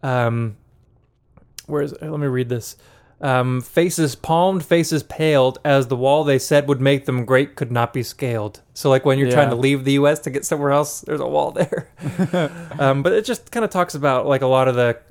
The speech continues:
Speaker 1: the crazy things going on in, in society right now that are a little too hard to believe, but apparently not.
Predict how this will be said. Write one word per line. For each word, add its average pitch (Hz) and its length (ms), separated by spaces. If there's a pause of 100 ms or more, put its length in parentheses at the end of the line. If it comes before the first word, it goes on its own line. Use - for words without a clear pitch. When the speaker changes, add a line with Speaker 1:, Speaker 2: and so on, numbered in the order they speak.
Speaker 1:
the 147 100
crazy 120 680
things 117 340
going 117 280
on 117 180
in, 113 260
in 123 80
society 117 480
right 117 200
now 117 180
that 117 240 (420)
are 170 160
a 180 60
little 226 260
too 196 140
hard 160 160
to 143 60
believe, 123 440
but 120 220 (960)
apparently 127 400
not. 107 280